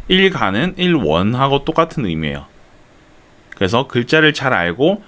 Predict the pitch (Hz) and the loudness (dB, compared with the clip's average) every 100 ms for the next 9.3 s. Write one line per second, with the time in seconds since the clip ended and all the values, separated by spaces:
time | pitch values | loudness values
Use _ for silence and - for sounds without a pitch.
0 | - - 90 95 - 175 190 180 190 196 | -20 -6 -6 -2 -2 0 0 2 2 4
1 | 180 165 143 139 139 139 151 - _ - | 4 4 2 2 2 0 -2 -10 _ -18
2 | - 92 107 165 220 233 - 101 101 110 | -6 0 2 2 2 -4 -6 -2 2 2
3 | 110 87 71 76 - _ _ - - - | 2 -2 -6 -12 -20 _ _ -20 -16 -4
4 | 131 139 170 127 - _ _ _ _ _ | 0 2 2 0 -2 _ _ _ _ _
5 | - - 214 220 226 233 220 220 165 160 | -14 0 4 6 4 2 2 2 4 4
6 | 143 - 117 110 - 147 147 147 151 120 | 0 -2 0 0 0 0 2 2 0 0
7 | 113 90 80 87 113 151 165 - - - | 0 0 -2 -2 -2 -4 -6 -16 -18 -6
8 | 190 208 180 143 - 110 - 101 104 104 | 0 2 4 2 2 -4 -2 -4 -2 -4
9 | - 76 73 | -6 -10 -12